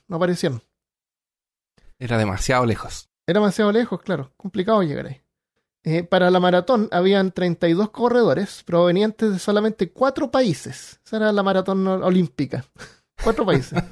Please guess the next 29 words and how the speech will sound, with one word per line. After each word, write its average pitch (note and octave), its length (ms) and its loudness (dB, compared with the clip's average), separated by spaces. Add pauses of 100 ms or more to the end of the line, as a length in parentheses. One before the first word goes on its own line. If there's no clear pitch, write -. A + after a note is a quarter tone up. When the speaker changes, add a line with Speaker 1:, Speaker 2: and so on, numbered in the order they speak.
(360)
Speaker 2:
<laughs> - 540 -14
Speaker 1:
La F3 120 2
mayoría, G#3 800 4 (120)
eh, F#3 240 2
ganadores F3+ 460 4
de F#3 80 4
la F3+ 80 2
famosa E3+ 360 0
maratón E3+ 360 0
de D#3 60 2
Boston, F#3+ 440 -2 (520)
que D3 720 -4
hoy F#3 160 0
en G3+ 80 0
día G#3+ 160 2
creo G#3+ 160 0
que G#3 80 2
es G#3 60 2
un F#3+ 100 4
evento F#3+ 240 0
explosivo, F3+ 480 -6
dicen. G3 260 -8 (300)
Speaker 2:
Pero, B2+ 480 2
Armando, C#3 680 -2
qué F3 360 0
comentario E3 540 0
tan F3+ 240 2
horroroso. D#3 880 0 (640)
Speaker 1:
<laughs> - 60 2